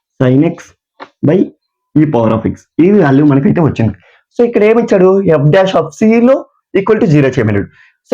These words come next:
ఇక్కడ x ప్లేస్ లో C పెట్టండి, x ప్లేస్ లో C పెట్టండి, అంతే,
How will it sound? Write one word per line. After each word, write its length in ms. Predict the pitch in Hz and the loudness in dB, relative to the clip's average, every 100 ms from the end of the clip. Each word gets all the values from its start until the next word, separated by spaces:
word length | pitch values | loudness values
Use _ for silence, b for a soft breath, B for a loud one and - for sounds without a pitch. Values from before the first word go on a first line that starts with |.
| 240 | 0
ఇక్కడ 260 | 156 139 | 2 0
x 240 | 143 - 269 | -4 -8 -4
ప్లేస్ 240 | 196 151 147 180 | -2 -2 0 0
లో 80 | 277 392 - _ _ - | 0 -2 -8 _ _ -4
C 120 | 277 220 | -2 0
పెట్టండి, 340 | - 117 - - 123 | -2 -2 -4 -6 -10
x 120 | - 180 | -6 -4
ప్లేస్ 180 | 170 226 | -2 -2
లో 60 | 220 | 0
C 100 | 156 | 0
పెట్టండి, 240 | 123 110 - | 0 0 0
అంతే, 220 | 135 - | -2 -2